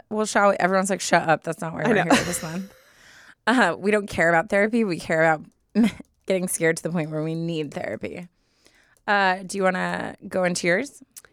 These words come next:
Speaker 2: Yes. Um, let's get into it.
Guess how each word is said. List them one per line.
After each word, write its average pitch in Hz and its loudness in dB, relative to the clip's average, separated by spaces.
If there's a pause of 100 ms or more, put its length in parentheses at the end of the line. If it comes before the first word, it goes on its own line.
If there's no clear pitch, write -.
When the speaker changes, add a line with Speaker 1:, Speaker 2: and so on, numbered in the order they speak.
Speaker 2:
Yes. - -4 (380)
Um, 185 -2 (840)
let's 220 -10
get 320 -6
into 381 -8
it. - -20